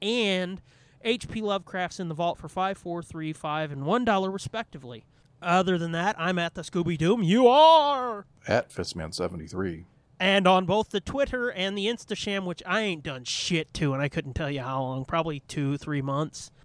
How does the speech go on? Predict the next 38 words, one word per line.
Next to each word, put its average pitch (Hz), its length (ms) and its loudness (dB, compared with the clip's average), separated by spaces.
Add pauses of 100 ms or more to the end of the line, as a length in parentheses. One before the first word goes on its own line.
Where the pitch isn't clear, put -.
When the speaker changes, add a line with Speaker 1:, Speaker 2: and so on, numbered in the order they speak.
Speaker 1:
We 214 180 2
are 180 160 2
Speaker 2:
Yeah. 156 160 -2
Speaker 1:
at 247 180 -2
Nerd 226 280 -4
Blitz 202 260 -6
Pod. 214 480 -4 (320)
I 226 60 -2
keep 359 260 2
thinking 247 380 -2
one 190 120 2
of 185 80 -4
these 160 200 -4
days 151 280 -2
I'll 143 140 -2
fucking 151 320 -4
update 139 400 -4
it, 131 100 -4
but 143 120 -10
it's 131 120 -14
like, 135 220 -12
I 170 140 0
don't 123 160 -4
really 117 200 -8
care. 123 380 -12 (480)
Speaker 2:
<laughs> - 20 -20 (640)
Speaker 1:
It 190 120 -6
didn't 262 220 -6
seem 269 260 -8
to 180 80 -10
help, 214 540 -4
so 139 260 -8
it's 143 120 -12
like, 151 200 -10
why 143 260 -6
bother? 156 460 -4 (440)
Speaker 2:
Yeah. 87 340 -4 (260)
Speaker 1:
But 135 260 -6